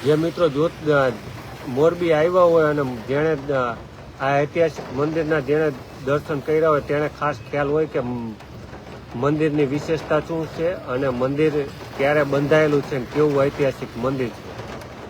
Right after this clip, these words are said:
સાથે જ બાજુમાં ઝૂલતો પુલ પણ આવેલો છે, પણ સમયાંતરે દુર્ઘટના ઘટી હતી લગભગ બે એક વર્ષ પહેલા અને તેમાં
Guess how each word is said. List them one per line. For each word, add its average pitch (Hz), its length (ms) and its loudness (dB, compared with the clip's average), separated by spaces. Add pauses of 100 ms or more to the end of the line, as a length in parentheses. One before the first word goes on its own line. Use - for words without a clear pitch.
(160)
સાથે 175 340 4
જ - 20 -4
બાજુમાં 170 640 6
ઝૂલતો 147 360 2
પુલ 165 340 -2
પણ 165 120 6
આવેલો 175 360 6
છે, 160 120 -2
પણ 147 280 0 (140)
સમયાંતરે 156 840 2 (640)
દુર્ઘટના 156 500 4
ઘટી 131 300 0
હતી 160 280 0
લગભગ 135 360 0
બે 143 180 0
એક 151 180 0
વર્ષ 147 120 0 (120)
પહેલા 156 280 2
અને 139 160 0
તેમાં 147 720 0